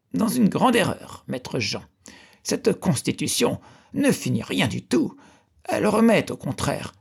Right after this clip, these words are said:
tout en question. C'est l'œuvre des royalistes constitutionnels et de la bourgeoisie,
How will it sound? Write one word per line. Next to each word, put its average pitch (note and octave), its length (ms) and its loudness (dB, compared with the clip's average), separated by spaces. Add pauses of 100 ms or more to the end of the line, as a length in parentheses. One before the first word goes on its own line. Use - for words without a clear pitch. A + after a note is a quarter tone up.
tout B2+ 220 2
en G#3 80 2
question. - 460 0 (480)
C'est - 180 2
l'œuvre B2+ 320 4
des C3+ 80 0
royalistes - 800 0
constitutionnels D#3+ 1080 0 (300)
et G3+ 60 0
de G3 120 2
la - 120 2
bourgeoisie, A#2+ 760 -2